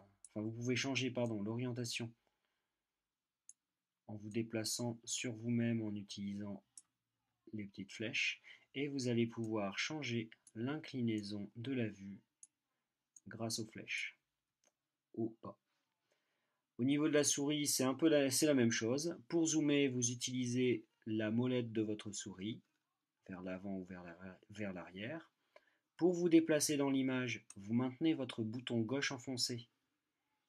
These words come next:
et vous glissez. Et pour tout ce qui est rotation et inclinaison, vous devez maintenir votre, euh, touche de clavier Shift ou majuscule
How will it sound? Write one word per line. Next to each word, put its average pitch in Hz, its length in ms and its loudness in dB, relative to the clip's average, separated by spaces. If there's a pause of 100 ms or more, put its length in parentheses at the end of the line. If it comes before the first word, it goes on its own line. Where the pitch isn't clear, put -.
(220)
et 120 140 4
vous 107 120 -2
glissez. 98 460 -4 (3000)
Et 135 80 4
pour 156 240 -4
tout 175 100 -2
ce - 140 2
qui 151 320 4
est 143 40 8
rotation 139 880 4
et 110 180 -2
inclinaison, 139 840 2
vous 123 220 -2
devez 113 640 2
maintenir 143 540 0
votre, 107 420 -4
euh, 95 440 -4
touche - 380 -2
de 110 100 2
clavier 104 600 -2 (380)
Shift - 500 4 (320)
ou 101 260 -2
majuscule 101 720 0